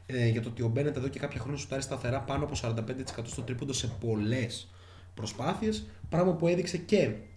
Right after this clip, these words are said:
στα παράθυρα της fiba τώρα με τον Καναδά, όπου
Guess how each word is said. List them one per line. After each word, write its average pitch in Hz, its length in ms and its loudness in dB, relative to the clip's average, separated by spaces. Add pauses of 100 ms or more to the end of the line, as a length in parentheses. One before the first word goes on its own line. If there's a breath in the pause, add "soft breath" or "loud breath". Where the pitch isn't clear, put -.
(100)
στα 110 760 2
παράθυρα 131 380 2
της 120 180 -6
fiba 131 220 0
τώρα 143 140 2
με 131 80 0
τον 120 120 -2
Καναδά, 117 440 0 (340 loud breath)
όπου 160 460 0